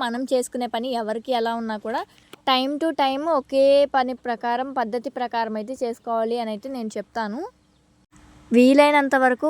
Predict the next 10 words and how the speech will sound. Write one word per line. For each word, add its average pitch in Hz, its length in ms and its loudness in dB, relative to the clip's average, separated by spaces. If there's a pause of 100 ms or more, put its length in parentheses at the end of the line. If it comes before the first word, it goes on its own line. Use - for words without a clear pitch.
మన 233 180 2 (120)
పనులు 262 320 0
అనుకుని 233 320 0 (140)
బాధ్యతగా 226 480 -2 (100)
చేసుకుందాము. 220 640 -4 (100)
ఒకరు 233 260 0 (100)
చేస్తారు, 220 500 -2 (180)
ఇప్పుడు 233 260 0 (200)
కాదు 208 240 2 (100)
తర్వాత 214 320 -2